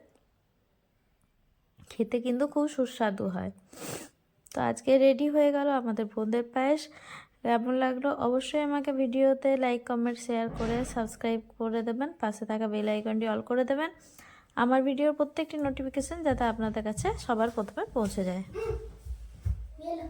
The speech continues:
আজকের মতো এইখানেই শেষ করলাম,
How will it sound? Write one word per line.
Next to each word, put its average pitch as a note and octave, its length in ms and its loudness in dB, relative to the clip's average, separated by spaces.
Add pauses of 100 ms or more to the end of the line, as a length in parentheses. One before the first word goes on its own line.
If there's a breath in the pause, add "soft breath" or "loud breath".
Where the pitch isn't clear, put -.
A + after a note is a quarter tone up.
(680)
আজকের B3+ 420 0
মতো C#4 260 0
এইখানেই C#4 600 4
শেষ C#4 240 0
করলাম, C#4+ 560 -2